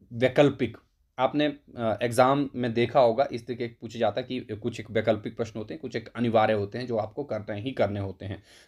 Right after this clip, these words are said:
तो कहीं पर आपको विकल्प भी दिए रहते हैं कि इसमें से आपको ये चीज़ रखनी है। तो यहाँ पर क्या हो जाएगा? इसका वैकल्पिक हो जाएगा। जैसे आवश्यक होगा तो उसका अनावश्यक होना था, ठीक है, तो ये चीज़ ध्यान रखनी है। निरर्थक शब्दों के मेल से बने हुए शब्द युग्म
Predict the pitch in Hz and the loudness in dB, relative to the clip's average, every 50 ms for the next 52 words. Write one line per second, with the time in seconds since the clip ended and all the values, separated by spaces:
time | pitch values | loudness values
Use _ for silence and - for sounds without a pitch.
0 | _ - 113 143 147 151 147 151 139 127 120 120 - 127 117 120 117 139 123 120 | _ -4 0 2 2 4 6 6 6 6 6 4 0 -2 -2 2 4 4 4 4
1 | 107 110 117 113 110 110 104 110 104 104 110 113 117 117 - 110 104 101 - 101 | 2 0 -4 -2 0 0 0 0 0 -2 -4 -8 -8 -8 -8 -10 -10 -10 -10 -10
2 | 98 - 104 101 98 - - 113 110 98 101 95 95 - 95 98 98 101 - 104 | -6 -4 -4 -6 -6 -6 -8 -10 -6 -6 -6 -6 -6 -8 -8 -8 -8 -8 -8 -6
3 | 98 98 113 - - - _ _ _ _ _ _ - 123 143 143 143 135 117 127 | -6 -6 -6 -8 -10 -14 _ _ _ _ _ _ -2 -2 0 0 0 0 2 2
4 | 117 107 107 101 95 101 98 95 - - 135 - - _ _ _ _ _ _ _ | 2 4 4 2 2 0 -2 -2 -4 -6 -8 -8 -10 _ _ _ _ _ _ _
5 | - 120 120 - 113 107 104 104 98 - 101 95 98 92 85 - - - - _ | 0 0 4 4 4 4 2 0 -4 -6 -4 -4 -2 -4 -4 -6 -8 -12 -14 _
6 | _ _ _ _ _ _ - 127 135 139 - - 139 139 151 156 - - 196 170 | _ _ _ _ _ _ -4 -2 0 0 2 6 8 8 8 8 6 4 2 2
7 | 180 170 190 196 - 202 - - 165 - - - 170 151 170 131 127 120 117 110 | 2 0 0 -2 -2 -4 -8 -8 -10 -6 -2 0 0 2 2 2 2 4 2 2
8 | - - 113 104 107 104 101 95 92 - 87 - - _ _ _ _ _ - 160 | 2 0 -2 -2 0 0 -2 -2 -2 -4 -6 -8 -10 _ _ _ _ _ -8 -2
9 | - 165 107 104 - _ - 113 117 135 135 - 117 107 101 98 95 98 95 98 | -2 -2 -2 -2 -6 _ -10 -4 -2 -2 -2 0 -2 -2 -2 -2 -4 -4 -4 -4
10 | 98 - 104 98 98 117 147 175 180 - - 185 - 175 147 - 156 160 151 - | -4 -6 -4 -2 2 4 4 4 4 2 -2 -4 -2 -2 -2 0 -2 -2 -2 -2
11 | 156 143 143 143 147 147 - 151 139 131 135 139 139 135 135 147 151 151 - _ | -2 2 2 2 2 2 -2 -2 0 0 2 2 2 0 0 0 -2 -2 -6 _
12 | _ _ _ - - 175 175 165 143 139 143 135 143 139 131 | _ _ _ 0 2 2 2 4 2 2 2 2 2 0 -2